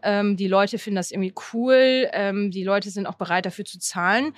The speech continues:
dann würden wir sogar evaluieren, ob das dann wirklich ein, ein Startup im Markt sein sollte, wo wir wirklich mit, ne, marktstandardisierten Cap-Table arbeiten und verschiedenen anderen,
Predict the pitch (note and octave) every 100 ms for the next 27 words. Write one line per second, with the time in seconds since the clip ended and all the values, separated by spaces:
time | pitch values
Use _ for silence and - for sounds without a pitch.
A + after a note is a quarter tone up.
0 | - - - A3 G#3+ B3 A#3+ G#3+ A3 -
1 | G#3 G#3+ G#3 F#3+ G#3 A3+ - - G3+ -
2 | G3 G#3 G#3+ G#3 - F#3+ F#3+ - F#3 -
3 | F#3 G3+ G#3 F3+ F3+ E3+ F3+ - - E3
4 | F3+ F3 D#3+ G3 F#3 F3 F3+ F#3+ G3 F#3
5 | F3 G3+ - _ - F#3 - G3+ A3+ B3
6 | G3 G#3+ A#3 - G#3 G3+ F#3 G3 A3+ G#3+
7 | F#3 B3 - - A3+ G#3+ - G3+ G#3+ G#3+
8 | G#3+ G#3+ - G3 G3 - G3 G3 - F#3+
9 | F#3+ F#3+